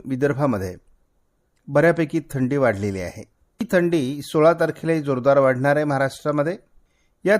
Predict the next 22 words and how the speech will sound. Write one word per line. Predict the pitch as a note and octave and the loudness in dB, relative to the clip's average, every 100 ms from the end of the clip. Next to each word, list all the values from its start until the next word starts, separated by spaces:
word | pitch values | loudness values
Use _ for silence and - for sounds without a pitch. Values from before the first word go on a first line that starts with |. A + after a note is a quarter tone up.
| F#3+ | 2
थंडीचा | E3+ E3+ E3+ E3 | 2 0 2 2
प्रभाव | D#3 A#2+ B2 F2+ D#2 - _ _ _ _ - | 2 0 0 -2 -6 -14 _ _ _ _ -6
दक्षिणेकडून | C#3+ - - F#3+ D#3 A2 F#2 E2+ _ _ _ _ _ _ _ _ _ _ _ _ | -6 -4 -4 -2 -2 -4 -6 -10 _ _ _ _ _ _ _ _ _ _ _ _
सतरा | - D#3 D3+ F#3+ | -6 -4 0 0
तारखेला | F3+ D#3+ D#3+ D#3+ | 2 0 2 -2
कमी | D#3 C#3 | 0 0
व्हायला | C#3 B2+ G#2+ | 2 0 0
लागेल. | G2 G#2 C3 - _ _ _ _ _ _ - | -4 -4 -8 -12 _ _ _ _ _ _ -2
मात्र | D#3 E3 G3+ G#3 - | 0 2 0 0 -4
उत्तर | D#3 C3+ F3+ | -8 -4 0
महाराष्ट्र, | F3 E3+ E3+ - F3 | 2 4 2 0 -2
मध्य | D3+ D3 | -2 -2
महाराष्ट्र, | D#3 D#3 D#3 D3+ - E3 - _ _ _ _ _ - | 0 2 2 -2 -4 -2 -2 _ _ _ _ _ -16
उत्तर | C#3 F3+ | -4 -2
कोकण, | D#3+ D#3 B2 D#3 E3 E3 _ _ _ _ _ _ C#3+ | -2 -4 0 0 0 -2 _ _ _ _ _ _ -2
मराठवाड्याचा | D3+ D3+ D#3 D3 | 0 2 0 -4
उत्तरेकडील | C3 D#3 D3 D#3 | -4 -4 -4 -4
भाग | C#3+ C#3+ D3+ D3+ _ _ _ _ _ _ _ - | -2 0 0 0 _ _ _ _ _ _ _ 0
या | F3+ | 0
ठिकाणी | F3+ F#3+ F#3+ | 2 -2 0
अठरा | C#3+ - E3 | 0 0 -2
तारखेला | D#3 D3 D3+ | -2 -4 -4